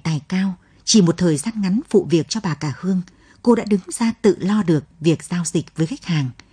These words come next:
đỡ cho bà cả một tay trông thấy. Thường khi cô Giang không phải đi theo đoàn phu muối mà chỉ nhận hàng ở chợ Kỳ Lừa. Nhưng tháng trước cô về quê thăm mẹ, nay cùng với đoàn phu muối trở lại Lạng Sơn. Bà Cả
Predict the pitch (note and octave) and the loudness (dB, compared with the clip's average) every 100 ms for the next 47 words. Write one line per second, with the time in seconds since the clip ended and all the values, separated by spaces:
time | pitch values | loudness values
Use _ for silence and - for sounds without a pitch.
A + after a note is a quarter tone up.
0 | _ _ F3+ G#3+ A3+ E3 C3+ - D3 B2+ | _ _ 2 2 -2 -4 -6 -4 -4 -6
1 | - D#3 C3+ - E3 E3+ D3+ F#3 D#3+ E3+ | -4 -2 -2 -6 -8 -8 -6 -6 -4 -4
2 | D#3+ A3+ - _ _ _ _ _ _ _ | -2 -4 -8 _ _ _ _ _ _ _
3 | _ _ _ _ _ _ - - A3 E3+ | _ _ _ _ _ _ -20 2 2 4
4 | A#3+ A#3+ A#3 G#3+ A#3+ A#3 A#3+ G#3+ - B3 | 2 4 4 2 -2 0 2 0 0 0
5 | G#3+ C#3+ F3 A3 G3+ F3 C3 A2+ G3+ F#3 | 0 0 -2 -2 0 0 -2 -2 0 2
6 | E3+ A3 - - - G3+ - G3+ C#3+ E3+ | 2 0 -2 -14 0 2 4 2 2 0
7 | - E3+ D3+ C#3+ D#3 - D3 - D#3+ D#3 | -2 -4 -4 -4 -6 -4 -6 -2 0 2
8 | D#3 C3+ _ _ _ _ _ _ _ D#3+ | 2 -2 _ _ _ _ _ _ _ 4
9 | F3 D#3 C#3+ D3+ - D4 - _ F#3+ E3 | 4 4 0 -6 -4 -6 -8 _ -2 0
10 | D#3 - F#3 F3+ F#3+ E3 C#3+ C3 _ _ | -2 -2 -6 -4 -6 -4 -4 -6 _ _
11 | _ _ _ - F3+ E3+ E3 D#3+ C#3 A#2 | _ _ _ 0 2 2 2 0 0 -2
12 | F#3 G3+ D3 B2+ - G3 E3+ E3 A#3 - | -4 -2 -4 -4 -4 -2 -2 -2 -2 0
13 | F3 C3 C#3+ C#3+ - - F3+ E3 _ _ | 0 0 -4 -8 -8 -4 -4 -6 _ _
14 | _ - - G3+ G3 | _ -20 0 0 2